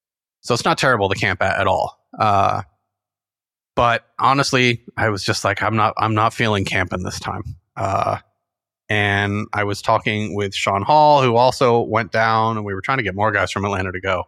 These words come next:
But, uh, and we said, "Let's, uh, let's look at R V share dot com," which is like Airbnb, but for campers. And we managed to find some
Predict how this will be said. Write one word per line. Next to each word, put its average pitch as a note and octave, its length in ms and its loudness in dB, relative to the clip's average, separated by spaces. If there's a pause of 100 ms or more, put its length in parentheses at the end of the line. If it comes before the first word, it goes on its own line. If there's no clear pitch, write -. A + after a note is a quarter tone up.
But, F2+ 260 -4
uh, F#2 280 -6 (920)
and - 80 -12
we B2+ 100 0
said, A#2 220 -2
"Let's, D3+ 340 0
uh, E3 160 4
let's D3 220 -2
look F#3+ 120 0
at - 80 -2
R B2+ 160 4
V B2 140 0
share G#2+ 240 2
dot G2+ 160 0
com," G2 280 -2
which G#2 180 -6
is G2 120 -8 (120)
like G2+ 160 -2 (140)
Airbnb, G#2 560 0
but F#2+ 160 -4
for G2 100 -2
campers. G#2 520 -4 (1800)
And B2 460 2
we C3 100 4
managed C3+ 380 0
to D3+ 280 4
find B2+ 300 0
some E3+ 260 0